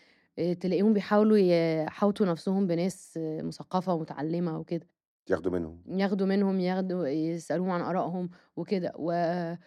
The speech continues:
Speaker 1: وحتى اللي متعلم، هو أنا بس ب-، يعني بقول ده استنادا للممثلين زمان،
Speaker 2: مم.
Speaker 1: يعني كان في لو حد عنده أقل حظ ممكن لأ يلاقي، يبقى دايما اللي حواليه ناس مثقفة و-،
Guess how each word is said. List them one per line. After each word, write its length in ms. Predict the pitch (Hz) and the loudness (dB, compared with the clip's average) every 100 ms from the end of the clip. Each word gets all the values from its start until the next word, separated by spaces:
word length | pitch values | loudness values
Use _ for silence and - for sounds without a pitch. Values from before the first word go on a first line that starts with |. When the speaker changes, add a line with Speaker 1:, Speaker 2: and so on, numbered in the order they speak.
| _ _ _ _ | _ _ _ _
Speaker 1:
وحتى 440 | 170 185 262 339 262 | -2 4 6 8 6
اللي 120 | 190 | 6
متعلم، 520 | 175 180 226 285 190 | 4 4 6 8 6
هو 140 | 175 143 | 4 2
أنا 220 | 165 175 | 0 2
بس 240 | 196 202 | 2 2
ب-، 120 | 220 | 2
يعني 500 | 196 220 180 170 165 | 4 2 2 0 0
بقول 440 | 160 - 160 180 214 | -2 -4 -4 -2 2
ده 380 | 226 233 220 104 107 - - 151 | 6 6 6 2 -4 -8 -10 -14
استنادا 440 | - - 185 220 | -10 -2 2 4
للممثلين 920 | 214 196 165 165 160 170 - 185 202 | 4 4 0 -2 -2 -4 -4 0 0
زمان، 320 | 190 180 196 175 | 2 4 4 2
Speaker 2:
مم. 40 | |
Speaker 1:
يعني 260 | 147 143 151 | 0 -4 -8
كان 180 | 160 156 | -10 -6
في 140 | 202 | -2
لو 100 | 196 | -2
حد 220 | 196 196 | -2 -4
عنده 220 | 180 196 | -2 -2
أقل 220 | 185 - 196 | -4 -4 -4
حظ 180 | 196 | -4
ممكن 240 | 190 180 175 | -4 -6 -6
لأ 140 | 180 - | -6 -4
يلاقي، 420 | 170 165 175 - - - - | -6 -4 -4 -6 -16 -20 -6
يبقى 100 | 170 | 2
دايما 400 | 196 226 214 185 | 6 6 6 2
اللي 180 | 170 160 | 0 -2
حواليه 440 | - 165 160 202 | 0 0 2 2
ناس 240 | 196 190 190 | 0 -2 -8
مثقفة 640 | 170 175 185 180 190 180 180 - _ _ | -10 -6 -6 -2 -2 -2 -6 -20 _ _
و-، 480 | 165 170 165 165 165 | -4 -2 -2 -2 -4